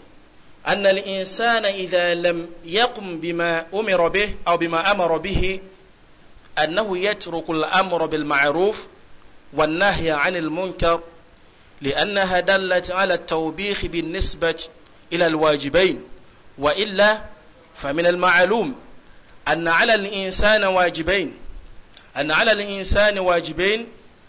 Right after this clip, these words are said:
أمر غيره ونهي، وأمر نفسه ونهيها، فترك أحدهما لا يكون رخصة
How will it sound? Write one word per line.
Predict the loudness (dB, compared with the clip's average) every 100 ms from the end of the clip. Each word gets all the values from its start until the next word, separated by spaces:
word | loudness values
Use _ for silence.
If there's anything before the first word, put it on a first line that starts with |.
| -20 -8 -2 0
أمر | 0 -2 2
غيره | 2 2 0 -4 -4 -4
ونهي، | 0 0 0 -2 -4 -6 -10 -12 -20 -20 -20 -20 -20 -20 -4
وأمر | 0 2 0 -2 -4 -2
نفسه | -2 0 0 0 -2 0
ونهيها، | 0 0 0 0 -2 -2 -2 -6 -14 -20 -20 -20 -20 _ _ -20 -4
فترك | 0 2 4 4 2
أحدهما | 2 2 0 -4 -4 -2 2 2 0 -6 -18 -4
لا | 2 2
يكون | 4 2 2 -2 -4
رخصة | -2 -2 -2 -2 -4 -2 -4